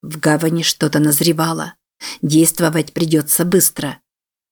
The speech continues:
Через минуту Калиб вернулся. "Их нет". "Что значит "нет"?"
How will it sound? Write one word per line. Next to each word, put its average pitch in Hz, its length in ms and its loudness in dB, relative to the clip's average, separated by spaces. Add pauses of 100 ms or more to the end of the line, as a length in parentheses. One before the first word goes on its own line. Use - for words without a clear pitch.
(140)
Через 160 300 4
минуту 160 500 2
Калиб 156 440 -2
вернулся. 165 720 0 (720)
"Их 135 320 0
нет". 147 460 2 (580)
"Что - 360 2
значит 143 580 0
"нет"?" 185 480 2